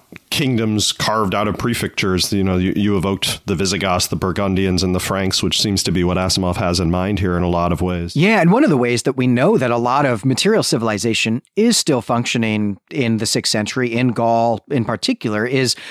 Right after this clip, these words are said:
Speaker 2: uh, because of this war that I invoked earlier, this, uh, five oh eight or, yeah, five oh seven, we should say, five oh seven to five eleven or so, and which is maybe actually kind of a world war in the sense that a large number, um, the majority of these,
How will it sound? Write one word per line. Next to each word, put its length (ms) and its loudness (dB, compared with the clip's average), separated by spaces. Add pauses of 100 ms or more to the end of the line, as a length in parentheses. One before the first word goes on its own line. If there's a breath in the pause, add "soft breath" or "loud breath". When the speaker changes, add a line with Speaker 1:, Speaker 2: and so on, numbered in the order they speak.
(180 loud breath)
Speaker 2:
uh, 100 2
because 240 2
of 80 0
this 160 -2
war 240 2
that 120 0
I 80 0
invoked 440 -2
earlier, 420 2
this, 300 -2
uh, 240 0
five 260 -2
oh 140 2
eight 140 -2
or, 120 -2
yeah, 200 0
five 240 0
oh 60 0
seven, 320 -2
we 80 -8
should 160 -8
say, 180 -4
five 220 0
oh 40 2
seven 360 0
to 260 -2
five 360 -2
eleven 360 -2
or 80 -4
so, 320 -2 (320 loud breath)
and 260 2
which 220 2
is 100 0
maybe 220 4
actually 200 -2
kind 140 0
of 60 -4
a 60 2
world 440 2
war 320 2
in 100 0
the 100 -2
sense 320 -2
that 260 -2 (340)
a 100 4
large 460 2
number, 500 2
um, 240 2
the 100 2
majority 520 2
of 140 -2
these, 240 -2